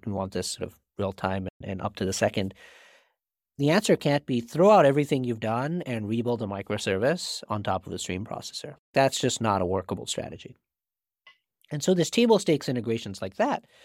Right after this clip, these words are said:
that really rely upon the deep S Q L integration, the ability to really lift a as existing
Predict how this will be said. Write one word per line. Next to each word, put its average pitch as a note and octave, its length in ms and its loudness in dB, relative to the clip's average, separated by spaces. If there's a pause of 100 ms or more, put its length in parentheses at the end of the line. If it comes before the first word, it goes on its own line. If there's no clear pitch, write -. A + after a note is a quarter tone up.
(240)
that D#3 140 2
really E3+ 420 4
rely A#2 380 2
upon G#2 640 -4 (760)
the A2+ 80 -4
deep A#2 280 -2
S - 60 -10
Q A2 200 0
L F#2+ 120 2
integration, F#2+ 520 -2
the A2+ 80 2
ability G#2+ 420 2
to G#2+ 160 -2
really G2 560 -2
lift - 640 -4 (400)
a F#2 400 0 (1700)
as B2+ 420 4
existing A2 800 0